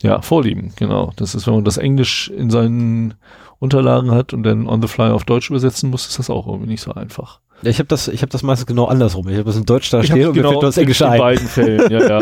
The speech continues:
Speaker 2: <laughs>
Speaker 1: Wenn ich, wenn ich's auf Deutsch sehe und Englisch aussprechen muss, dann habe ich das gleiche Problem.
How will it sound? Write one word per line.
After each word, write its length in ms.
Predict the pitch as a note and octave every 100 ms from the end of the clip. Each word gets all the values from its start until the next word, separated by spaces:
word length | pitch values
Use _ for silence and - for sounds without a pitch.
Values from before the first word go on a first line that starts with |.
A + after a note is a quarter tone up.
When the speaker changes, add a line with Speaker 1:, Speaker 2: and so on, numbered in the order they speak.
| B3
Speaker 2:
<laughs> 40 |
Speaker 1:
Wenn 180 | A#2 D4+
ich, 240 | - D3+
wenn 100 | C#3
ich's 160 | A#2+ A2
auf 160 | B2+ C3 D3 D#3+
Deutsch 500 | B2 B2 C3 - - F3
sehe 460 | G#2+ B2 B2+ B2
und 240 | C3 A#2 A2+
Englisch 400 | C3+ B2 A#2 -
aussprechen 480 | A#2+ - A2+ A#2
muss, 180 | A2+ A#2
dann 140 | A#2+ A2
habe 140 | A2
ich 80 | F#2+
das 100 | G2+
gleiche 280 | G2+ G#2+ B2
Problem. 320 | - B2